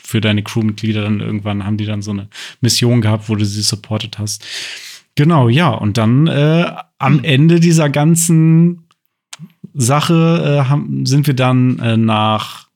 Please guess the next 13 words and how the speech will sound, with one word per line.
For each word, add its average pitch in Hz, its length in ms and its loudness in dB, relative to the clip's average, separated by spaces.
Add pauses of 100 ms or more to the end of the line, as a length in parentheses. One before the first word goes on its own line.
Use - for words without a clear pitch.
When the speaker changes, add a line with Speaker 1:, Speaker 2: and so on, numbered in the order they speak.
(200)
Speaker 1:
Paradiso 113 840 0
geflogen 156 840 0
und 165 300 2
haben 123 220 4
Speaker 2:
Mhm. 107 40 0
Speaker 1:
da 107 500 -2 (380)
tatsächlich 123 560 -2
geheiratet. 107 540 -2
Und 101 100 -4
jetzt, 117 280 -8
äh, 120 600 -2
ist - 220 -8
Pini 127 560 2